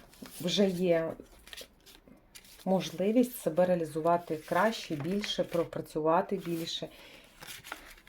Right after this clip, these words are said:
Ось так. Наш колишній, дивіться, як багато розказав, да? Добре, давайте розберемо з вами.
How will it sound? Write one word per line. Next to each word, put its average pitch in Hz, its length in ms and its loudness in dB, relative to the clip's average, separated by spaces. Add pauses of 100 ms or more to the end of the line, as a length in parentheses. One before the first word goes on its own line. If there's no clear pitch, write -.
(360)
Ось 226 280 0
так. 185 300 0 (140)
Наш 185 200 2
колишній, 175 580 4
дивіться, 180 300 -2
як 147 120 -8
багато 147 360 -6
розказав, 151 540 -6
да? 170 120 -2 (2250)
Добре, 240 320 0 (200)
давайте 190 360 -2
розберемо 185 560 -4
з 180 60 -6
вами. 175 340 0